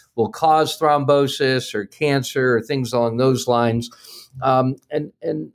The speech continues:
I think there's also, and I'm not a, a nutritionist or food expert, but a lot of people are looking at foods as a way to, you know, boost, you know, certain hormones and, uh, help with, um, you know, the nutrients and antioxidants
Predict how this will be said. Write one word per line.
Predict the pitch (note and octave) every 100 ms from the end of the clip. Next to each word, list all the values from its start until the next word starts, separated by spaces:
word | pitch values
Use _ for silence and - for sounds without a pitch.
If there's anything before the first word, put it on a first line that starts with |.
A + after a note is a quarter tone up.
| -
I | D3+
think | F3
there's | F3 D#3+ D3
also, | F3+ F3 E3 C3+ C3+
and | A#2+
I'm | C3+ C#3+
not | D3+ C#3+
a, | C3+ C3 B2
a | A#2+ A#2 A2+
nutritionist | A#2 A#2 E3+ D#3 D3+ C#3 -
or | G#2+
food | - E3
expert, | D3+ C3 - B2+ A#2+ A#2+ _ _ _
but | - C3+
a |
lot | C3 B2+ C3+ D3+
of | C#3+
people | C3+ E3 D#3+ C#3
are | B2
looking | A#2+ C#3 C#3+ B2
at | G#2+ -
foods | - E3 E3 C#3+ B2
as | A2+ A2+
a |
way | G#2+ G#2+ G#2 G2
to, | G2+ G2+
you | G2+
know, | F#2+ F#2
boost, | - A#2+ A#2 - - _ _ _
you | A2+
know, | G#2 G2+
certain | G2 - G#2+ C3+
hormones | D#3 D3+ C#3 C3 B2+ B2 A#2
and, | F2+ F2 _ _ -
uh, | G2+ G2+ G#2
help | C3 C#3 B2 A2
with, | G2+ - F#2+
um, | G2+ G2+ G2 G2 G2+
you | - G2
know, | F2+ F2+ F2+
the | F2+ F2+ F2 F2+ F#2
nutrients | A2+ D3+ - D3 B2+ A#2+ A#2
and |
antioxidants | A2 G2+ G2+ A2+ B2 - A#2+ A2+ A2 G#2